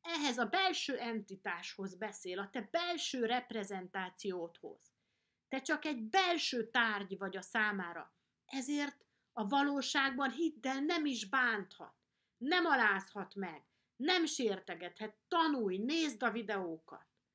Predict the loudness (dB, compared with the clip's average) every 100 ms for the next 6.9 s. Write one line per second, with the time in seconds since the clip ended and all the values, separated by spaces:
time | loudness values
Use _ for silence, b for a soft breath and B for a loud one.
0 | _ _ 0 2 4 2 2 2 4 2
1 | 0 -2 -2 -2 -2 -4 0 0 0 -2
2 | -2 -4 -2 -2 0 0 -2 -4 -4 -4
3 | -4 _ -2 0 2 0 -4 -2 -2 -4
4 | -6 -6 -4 -4 -8 b b -10 -4 -2
5 | 0 2 4 4 2 2 2 -2 -4 -4
6 | -6 -8 -4 -2 -4 -6 -16 -18